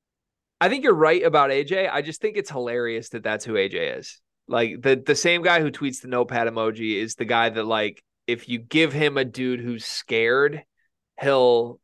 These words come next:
taunt and go right through him and dominate and let him know about it.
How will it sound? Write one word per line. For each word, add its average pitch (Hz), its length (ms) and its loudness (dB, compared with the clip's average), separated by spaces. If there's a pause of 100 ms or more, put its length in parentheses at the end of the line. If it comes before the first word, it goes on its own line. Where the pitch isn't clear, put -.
taunt 120 720 -4
and 120 240 -8
go 127 140 2
right 117 300 2
through 117 300 -2
him 110 140 -6
and 110 200 -6
dominate 110 640 -2
and 107 100 -8
let 110 180 -4
him 101 100 -12
know 95 160 -6
about 69 280 -6
it. - 120 -14